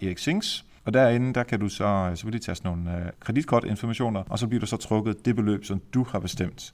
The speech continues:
På den måde kommer der en, øh, en lille skilling til mig, og hvor at jeg kan gøre, øh, den her podcast endnu bedre. Og fremadrettet håber jeg også på, at vi kan komme til at lave noget som, øh, webinar, hvor vi alle sammen mødes og kan hjælpe hinanden, som jeg så, øh, så afholder, og, øh, på den måde får skabt et bedre community.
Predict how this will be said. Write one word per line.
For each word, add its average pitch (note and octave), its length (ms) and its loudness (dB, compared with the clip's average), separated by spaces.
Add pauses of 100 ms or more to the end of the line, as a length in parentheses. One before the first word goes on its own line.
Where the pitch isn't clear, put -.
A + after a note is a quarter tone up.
(120)
På B2+ 60 4
den C#3 120 4
måde A#2+ 440 4 (160)
kommer G#2+ 200 4
der F#2+ 160 4
en, F#2 180 0
øh, F#2 140 -2
en G#2+ 60 -4
lille A#2 140 0
skilling A#2+ 240 -2
til G#2+ 120 -4
mig, C3 520 0
og A2 320 0 (280)
hvor - 240 4
at G2+ 160 2
jeg G#2 200 8
kan G#2+ 280 -2
gøre, G#2 420 2
øh, F#2 120 -4
den G2 140 -6
her G2+ 80 -4
podcast - 580 -4
endnu D#3 160 8
bedre. F2+ 300 0
Og G2+ 340 -2
fremadrettet G2+ 800 6
håber C#3 260 2
jeg A2 100 2
også - 240 -4
på, A2 300 0
at G2+ 140 0
vi A2+ 60 4
kan G#2+ 100 0
komme A2 180 0
til A#2+ 100 0
at G#2 140 2
lave G2 220 4
noget G2+ 280 2
som, F2+ 360 0
øh, F2+ 180 4 (400)
webinar, G#2 460 6
hvor F#2 140 0
vi F#2 100 -2
alle G2 160 -2
sammen G#2 280 0
mødes A2 320 0
og G2+ 120 -6
kan G2 120 -2
hjælpe G#2 280 0
hinanden, G2+ 460 2
som G2 200 -2
jeg F#2 120 0
så, F#2 420 0
øh, F2+ 320 -2
så - 140 -6
afholder, F#2+ 440 0
og, F2+ 440 -4
øh, F2+ 100 -6
på - 100 -16
den G2+ 140 -2
måde F#2 180 -2
får F2+ 160 -8
skabt - 280 -4
et - 60 -16
bedre F#2+ 180 -4
community. F#2 480 -2